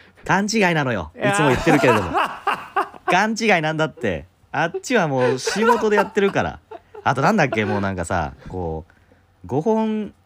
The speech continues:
Speaker 1: 指ソックス、なんです、夏も気持ちっすよ」みたいな、だよね、確か。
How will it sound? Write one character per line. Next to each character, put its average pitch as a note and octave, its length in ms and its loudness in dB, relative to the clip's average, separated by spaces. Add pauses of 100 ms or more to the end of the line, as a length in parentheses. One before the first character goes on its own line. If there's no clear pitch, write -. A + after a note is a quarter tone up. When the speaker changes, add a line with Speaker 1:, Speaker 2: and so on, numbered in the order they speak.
(280)
Speaker 1:
指 F#3 220 -4
ソ F#3 100 -4
ッ - 20 -4
ク - 160 -16
ス、 - 120 -14
な B2 100 -4
ん - 20 -2
で F#2 80 -10
す、 F2 80 -16
夏 C#3 320 -2
も C3+ 240 -2
気 - 120 -8
持 C3+ 120 -2
ち - 100 -10
っ A2+ 40 -6
す - 180 -10
よ」 D#2 80 -12 (240)
み A2+ 100 -4
た G2 80 -6
い F#2 40 -6
な、 F2 100 -8
だ D#2+ 200 -8
よ F#2+ 40 -4
ね、 G2 160 -6
確 F#2+ 180 -10
か。 D#2+ 140 -8